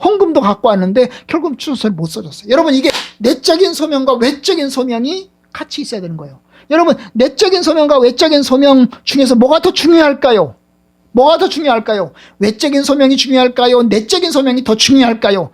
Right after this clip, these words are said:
그러면 서로, 저와 여러분들이 얘기할 거예요. "아, 당연히 내적인 소명이 더 중요하지요. 내적인 소명이 더 중요하죠."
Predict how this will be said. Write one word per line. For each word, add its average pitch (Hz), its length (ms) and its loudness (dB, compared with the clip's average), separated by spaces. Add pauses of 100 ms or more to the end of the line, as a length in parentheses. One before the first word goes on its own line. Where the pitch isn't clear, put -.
(140)
그러면 220 260 -2
서로, 202 280 -4
저와 214 240 0
여러분들이 190 400 0
얘기할 180 260 -2
거예요. 151 220 -12 (180)
"아, 170 320 -10
당연히 208 640 -6
내적인 381 540 -4
소명이 269 400 -6
더 233 100 -8
중요하지요. 151 800 -10 (240)
내적인 339 400 -4
소명이 254 260 -6
더 226 140 -10
중요하죠." 151 480 -10